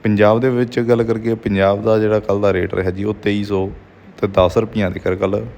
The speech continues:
ਪੰਜਾਬ ਮਾਰਕੀਟ ਦੇ ਵਿੱਚ ਮੱਕੀ ਸੇਲ ਹੋਈ ਹੈ ਜੀ। ਹੁਣ ਜੇ ਗੱਲ ਕਰੀਏ ਅੱਗੇ ਆਉਣ ਵਾਲੇ ਦਿਨਾਂ ਦੇ ਵਿੱਚ ਕੀ ਮਾਹੌਲ ਰਹਿਣ ਵਾਲਾ ਬਾਸਮਤੀ ਦਾ,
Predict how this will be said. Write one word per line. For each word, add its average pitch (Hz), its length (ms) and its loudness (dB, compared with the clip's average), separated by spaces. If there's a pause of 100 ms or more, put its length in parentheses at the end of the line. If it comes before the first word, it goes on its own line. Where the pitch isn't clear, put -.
(100)
ਪੰਜਾਬ 101 360 2
ਮਾਰਕੀਟ 101 360 0
ਦੇ 95 100 -2
ਵਿੱਚ 90 200 -4
ਮੱਕੀ 107 480 -4
ਸੇਲ 101 300 0
ਹੋਈ 80 240 -4
ਹੈ - 60 -6
ਜੀ। - 180 -12 (1300)
ਹੁਣ 139 160 6
ਜੇ 143 100 4
ਗੱਲ 120 240 4
ਕਰੀਏ 120 400 2
ਅੱਗੇ 110 260 0 (140)
ਆਉਣ 104 180 4
ਵਾਲੇ 104 240 2
ਦਿਨਾਂ 90 220 0
ਦੇ 90 100 0
ਵਿੱਚ 90 240 -2 (520)
ਕੀ 113 280 2
ਮਾਹੌਲ 110 400 4
ਰਹਿਣ 87 200 2
ਵਾਲਾ 101 240 2
ਬਾਸਮਤੀ 90 520 -2
ਦਾ, 98 180 -6